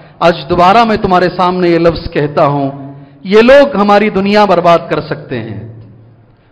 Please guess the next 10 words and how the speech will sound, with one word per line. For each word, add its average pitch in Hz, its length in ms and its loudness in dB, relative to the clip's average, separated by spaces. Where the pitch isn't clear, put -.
और 156 120 0
हम 185 220 -4
क्या 220 180 0
बर्बाद 226 400 0
कर 233 100 -4
रहे 208 140 -4
हैं 151 60 -4
इनकी? - 460 -12
बोलिए 170 380 0
ना, 120 120 -4